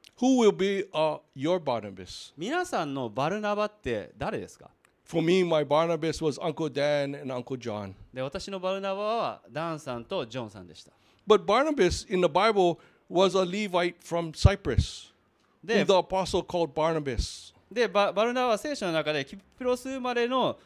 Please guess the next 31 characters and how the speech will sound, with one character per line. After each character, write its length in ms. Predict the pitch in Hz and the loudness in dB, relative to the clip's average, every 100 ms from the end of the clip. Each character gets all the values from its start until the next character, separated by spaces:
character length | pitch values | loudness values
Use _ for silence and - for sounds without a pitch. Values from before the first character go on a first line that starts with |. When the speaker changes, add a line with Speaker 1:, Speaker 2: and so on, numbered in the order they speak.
| _ | _
Speaker 2:
レ 180 | 151 190 | -4 -4
ビ 160 | 220 220 | -4 -8
人 300 | 185 185 185 | -10 -12 -4
で、 240 | 226 156 | -2 0
使 160 | - - | -2 -4
徒 140 | 285 | -4
で 120 | 240 | -2
あ 80 | 220 | -2
っ 80 | 214 | -6
て 400 | _ 269 151 - _ _ | _ -6 -4 -8 _ _
バ 220 | 120 156 | -4 -2
ル 120 | 226 | -2
ナ 140 | 233 233 | -4 -4
バ 80 | |
っ 100 | 294 | -4
て 100 | - | -4
呼 80 | 127 | -4
ば 80 | 117 | -4
れ 80 | 117 | -6
て 60 | |
た 80 | - | -12
ん 60 | 101 | -18
で 60 | - | -18
す 60 | |
ね。 100 | 240 _ _ _ _ _ _ _ | -18 _ _ _ _ _ _ _
Speaker 1:
His 240 | 196 151 | -2 0
name 540 | 165 208 202 196 175 - - | 4 6 6 6 2 -4 -2
is 500 | 160 156 151 - - - | 0 2 -2 -6 -10 -10
son 440 | - 202 175 160 | -2 0 0 -4
of 160 | 139 151 | -8 -8
encouragement. 720 | 143 - 147 135 127 123 | -10 -6 -4 -4 -6 -10